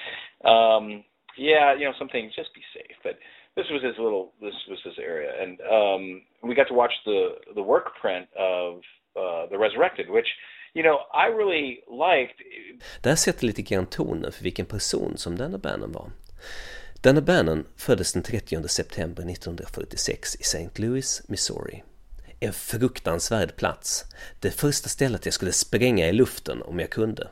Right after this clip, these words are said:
Speaker 3: sa O'Bannon i en intervju. En plats så ödslig att O'Bannon, som läste Mark Twain-böcker, att han överhuvudtaget inte reflekterade över att de var skrivna hundra år tidigare.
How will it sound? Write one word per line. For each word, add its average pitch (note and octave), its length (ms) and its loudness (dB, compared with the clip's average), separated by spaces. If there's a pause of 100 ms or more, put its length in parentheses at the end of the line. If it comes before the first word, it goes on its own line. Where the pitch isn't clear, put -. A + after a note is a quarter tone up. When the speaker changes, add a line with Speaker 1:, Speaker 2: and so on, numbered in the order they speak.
Speaker 3:
sa - 180 -8
O'Bannon - 500 -8
i F#2+ 80 -8
en F#2+ 80 -8
intervju. F#2+ 480 -8 (880)
En A2 140 0
plats - 400 0
så F3 200 2
ödslig D#3 640 0
att G#2+ 160 -4
O'Bannon, F#2+ 640 0
som - 200 -4
läste F2+ 300 0
Mark F#2+ 300 -2
Twain-böcker, - 880 -4 (300)
att - 120 -6
han G2 120 0
överhuvudtaget A2 760 -4
inte A2 160 -4
reflekterade - 800 -6
över - 300 -6 (140)
att - 100 -8
de D#2+ 100 -6
var D#2+ 60 -8
skrivna F2+ 580 -6
hundra E2+ 320 -10
år F2 200 -10
tidigare. - 640 -12